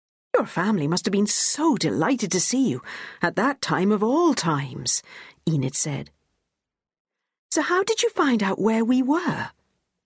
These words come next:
Missus Taylor asked. He looked at her, and the bitterness in his face made Mary wince inwardly.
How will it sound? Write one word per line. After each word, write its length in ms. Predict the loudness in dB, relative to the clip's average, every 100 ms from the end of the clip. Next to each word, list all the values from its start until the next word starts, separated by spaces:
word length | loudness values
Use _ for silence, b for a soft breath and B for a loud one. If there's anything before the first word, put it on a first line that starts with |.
| _ _
Missus 280 | -2 -2 -2
Taylor 280 | -2 -2 -2
asked. 480 | -4 -6 -6 -8 -8 _ _ _ _ _ _ _ _ _ _ _ _
He 100 | 2
looked 220 | 2 2 -2
at 100 | -4
her, 200 | -4 b b b b b b -4
and 140 | 0
the 60 | 0
bitterness 460 | 0 0 0 0 0
in 60 |
his 160 | 0 0
face 340 | 0 0 0
made 180 | 0 0
Mary 360 | 0 0 0 0
wince 540 | 0 0 -2 -2 -2
inwardly. 540 | -2 -2 -4 -6 -6